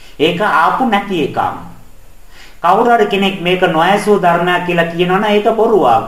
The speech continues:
ඒක නොඇසූ ධර්මයේ වෙන්නේ ආන් නැතුව ඉන්න තාක්කල්. මට මතකයි මගේ ගුරුවරයා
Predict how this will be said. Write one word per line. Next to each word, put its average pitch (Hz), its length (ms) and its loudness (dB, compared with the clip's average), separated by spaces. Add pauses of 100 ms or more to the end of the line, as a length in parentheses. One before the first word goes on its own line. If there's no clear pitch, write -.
(160)
ඒක 175 220 -2
නොඇසූ 202 560 2
ධර්මයේ 175 500 2
වෙන්නේ 202 400 0
ආන් 202 380 0
නැතුව 196 320 0
ඉන්න 170 260 2
තාක්කල්. 101 580 -2 (1700)
මට 143 220 -2
මතකයි 170 580 0
මගේ 170 340 0
ගුරුවරයා 170 880 0